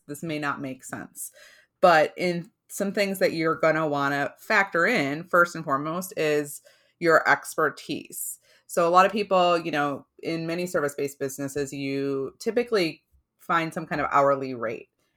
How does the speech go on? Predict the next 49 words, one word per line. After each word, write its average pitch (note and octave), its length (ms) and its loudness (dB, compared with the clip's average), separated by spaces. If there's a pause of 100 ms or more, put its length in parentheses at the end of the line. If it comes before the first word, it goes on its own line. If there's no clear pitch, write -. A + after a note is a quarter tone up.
And D3+ 180 -2
the C#3 320 2
more F3 220 4
expertise F#3+ 580 0
you A3 100 0
have, F#3+ 300 2
the D#3 100 2
higher C#3+ 420 2
that C3 260 -6
hourly C3+ 420 0
rate B2+ 340 -6 (140)
becomes, - 640 -2
obviously, C#3+ 460 -4
because D3+ 280 -4
you C#3 100 -4
have C3 200 -2 (380)
years B3 200 4
of G#3 100 0
experience, E3+ 800 -4
knowledge, F3+ 880 2
you D#3 100 -8
know, C3+ 260 -6 (320)
working F#3 420 -2
with E3+ 140 -2
different D3+ 300 -2
clients, C#3+ 400 -2
and C#3+ 100 -4
you've C#3 120 -4
seen E3+ 240 -6
a D#3 60 -2
lot C3+ 160 0
of C3+ 80 2
different C3+ 300 -4
things. - 480 -8 (460)
Um, D#3+ 240 2
but F3 140 4
one A#3+ 160 4
of B3+ 60 2
the A3+ 100 2
things F#3 340 -4
you E3 100 -6
start D3+ 440 -2
to D#3+ 120 -8
realize F3+ 640 4
if D3+ 120 -4
you're D#3+ 320 -2
just E3 300 -4
doing F#3+ 240 -4
hourly C#3 720 0